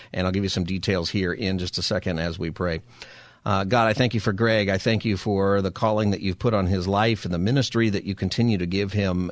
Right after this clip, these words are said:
And we pray that you would protect and bless his family, and that even in all of this, as he prepares for his message this year, that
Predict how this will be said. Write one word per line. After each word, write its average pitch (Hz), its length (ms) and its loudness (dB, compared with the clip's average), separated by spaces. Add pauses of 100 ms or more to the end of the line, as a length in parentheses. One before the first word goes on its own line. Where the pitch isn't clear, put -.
And 90 480 -2 (440)
we 95 120 -2
pray 107 220 2
that 101 140 0
you 104 140 0
would 98 180 0
protect 107 540 -2
and 90 260 0
bless 92 320 -2
his 85 180 -4
family, 95 600 0 (160)
and 85 580 -4
that 87 480 -4
even 113 280 0
in 104 100 2
all 101 220 2
of 90 160 -4
this, 101 300 -2
as 87 200 -2
he 110 120 -4
prepares 104 600 0
for 92 220 -2
his 95 240 0
message 98 480 0
this 98 240 -2
year, 110 340 2
that 92 240 0